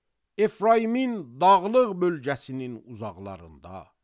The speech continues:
bir lavili yaşayırdı. O, Yahudanın Beytlehem şəhərindən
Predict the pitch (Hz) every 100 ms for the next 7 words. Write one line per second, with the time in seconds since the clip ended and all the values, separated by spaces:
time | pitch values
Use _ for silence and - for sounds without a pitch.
0 | _ _ _ _ _ _ - 175 151 123
1 | 127 127 110 90 98 120 98 - 80 71
2 | 78 _ _ _ _ _ _ _ _ _
3 | _ _ _ _ _ _ _ _ _ _
4 | _ - 170 165 151 143 147 156 165 156
5 | 175 180 156 123 156 147 - 160 156 196
6 | - 123 104 101 90 78 107 92